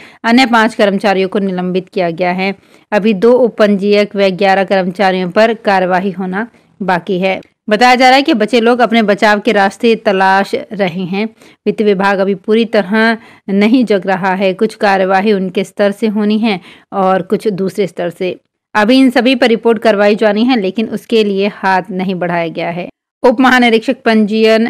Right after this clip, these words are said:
एवं मुद्रांक अलवर प्रथम मुकेश कैथवाल की जांच रिपोर्ट के आधार पर खुलासा हुआ था। बहरोड, खैथल, हरसौली, कोट कासिम, पावटा और मांडन के उप पंजीयक कार्यालयों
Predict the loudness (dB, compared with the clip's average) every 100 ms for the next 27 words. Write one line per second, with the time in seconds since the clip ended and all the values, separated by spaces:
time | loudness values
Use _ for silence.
0 | -2 0 2 2 0 0 0 0 0 0
1 | 2 2 -2 -2 0 0 0 -2 -2 -4
2 | -4 0 0 0 -2 -4 -2 -2 -4 -6
3 | -4 -2 -2 -2 -2 -2 -4 -6 -8 -10
4 | -4 0 2 0 0 -2 -2 _ -20 -20
5 | _ 2 4 4 2 2 0 2 0 0
6 | -2 -2 0 2 2 0 -4 -20 _ _
7 | 0 0 2 0 2 2 2 2 2 0
8 | 0 0 0 0 2 2 0 -2 0 2
9 | 2 2 2 2 2 2 0 -10 _ _
10 | -2 2 2 4 2 2 2 4 2 2
11 | 0